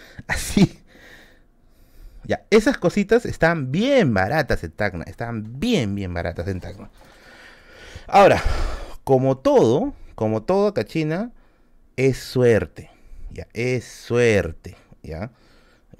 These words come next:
Quizás ese fue mi día de suerte. Pero sí puedo decir que las veces que he tenido, que he ido, me ha ido muy bien.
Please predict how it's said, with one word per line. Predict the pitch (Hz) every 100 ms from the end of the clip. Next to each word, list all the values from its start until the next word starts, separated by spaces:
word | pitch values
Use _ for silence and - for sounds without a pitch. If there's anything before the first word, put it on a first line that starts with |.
| _
Quizás | - 120 175
ese | 226 202
fue | 175
mi | 165
día | 151 143
de | 104
suerte. | - 87 - -
Pero | 117 117
sí | 208
puedo | 202 302
decir | - 202
que | 208
las | 139
veces | 104 151 190
que | -
he | 147
tenido, | 127 113 123 131 -
que | - 92 92
he |
ido, | 101 95 92 131 277 _ _ _ _ _ _ _ _ _
me | 85 92
ha | 110
ido | 127 95
muy | 82 80
bien. | 78 -